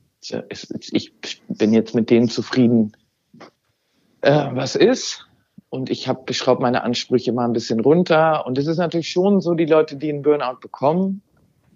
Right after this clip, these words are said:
die, die sind meistens sehr engagiert und auch sehr leidenschaftlich. Und die nehmen das alles sehr wichtig und sehr ernst. Und man denkt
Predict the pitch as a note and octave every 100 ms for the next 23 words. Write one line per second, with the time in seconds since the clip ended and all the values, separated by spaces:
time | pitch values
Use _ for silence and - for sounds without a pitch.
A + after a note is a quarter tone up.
0 | _ _ _ _ - C#3+ D3 C#3 G#2+ B2+
1 | D#3 F#3+ C#3 - C#3+ - C3 C3+ C3+ C3
2 | B2+ B2 A#2 A2+ G2+ - _ _ _ -
3 | A2+ A2+ - A#2 - A#2+ A2 G#2 A#2 A2+
4 | - - - - - - A2+ - A2+ A#2+
5 | B2+ A#2 - A2+ A2 A#2+ A2+ C3 B2+ A#2+
6 | A#2 A#2 A#2+ A2+ B2 C3+ C#3 - - -
7 | B2 A#2+ - _ _ _ _ _ _ _
8 | _ _ _ _ - B2 C3